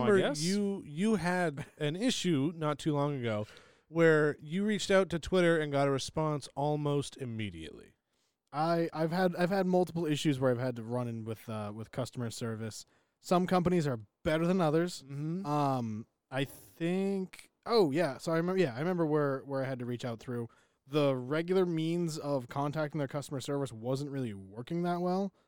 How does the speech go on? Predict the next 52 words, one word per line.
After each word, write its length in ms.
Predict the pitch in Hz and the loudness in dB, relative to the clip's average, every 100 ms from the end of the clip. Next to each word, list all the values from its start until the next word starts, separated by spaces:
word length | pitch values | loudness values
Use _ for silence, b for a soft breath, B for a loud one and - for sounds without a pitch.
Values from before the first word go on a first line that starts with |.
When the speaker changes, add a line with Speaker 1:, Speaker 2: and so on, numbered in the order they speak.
| _ | _
Speaker 2:
Right. 320 | 117 98 95 | -4 -2 -2
Speaker 3:
Twitter, 280 | - 196 254 | 0 4 4
their 120 | 175 | 2
Twitter 260 | 156 170 233 | 0 2 2
team 220 | 180 180 | 2 -2
<laughs> 20 | 143 | -2
responded 580 | - 147 117 170 147 | -4 -4 0 0 0
basically 560 | 135 151 180 208 165 170 | 0 0 2 0 0 0
immediately 840 | 135 127 127 135 151 165 185 208 196 _ _ _ _ - | 0 -4 -4 -2 0 0 0 -2 -4 _ _ _ _ -4
and 160 | 220 | 0
gave 200 | 226 302 | 2 2
a 80 | 285 | 0
pretty 340 | 214 233 302 349 | 0 2 4 2
solid 420 | - 226 208 208 | 2 4 6 6
answer. 480 | 214 233 - 120 95 - | 4 2 -2 -4 -6 -2
They, 200 | 151 147 | 0 2
they 40 | |
Speaker 2:
Right. 200 | - 160 | 4 4
Speaker 3:
looked 180 | 165 165 | 4 2
into 260 | 175 170 | 0 0
it 80 | 170 | 0
and, 220 | 165 156 | 0 -4
and 300 | 156 160 147 | -4 -4 -4
figured 240 | 135 156 147 | -2 -2 0
it 80 | 147 | 2
out 140 | 147 | 0
pretty 140 | 139 | -2
quickly. 300 | 131 208 135 | -2 -2 -4
In 80 | 120 | -4
a 60 | 151 | 0
lot 140 | 202 | 0
of 60 | 202 | 0
the 80 | 180 | -2
situations, 500 | 175 160 151 143 131 | -4 -2 -2 -4 -6
they 80 | 131 | -4
may, 320 | 139 139 131 - _ _ | -2 -2 -4 -6 _ _
they'll 80 | 160 | -6
try 140 | 160 160 | -2 0
to 60 | |
answer 280 | 160 147 143 | 0 -2 -2
it 40 | 151 | -4
in 60 | |
kinda 180 | 139 139 | -2 0
one 240 | 127 139 | 2 2
quick 240 | 131 147 135 | 0 -6 -4
shot, 160 | 147 131 | -4 -4
and 60 | |
if 60 | 120 | -8
they 80 | 113 | -14
can't, 300 | - 196 180 | -6 -4 -2
they'll 120 | 131 | -4
just 240 | 120 117 | -6 -10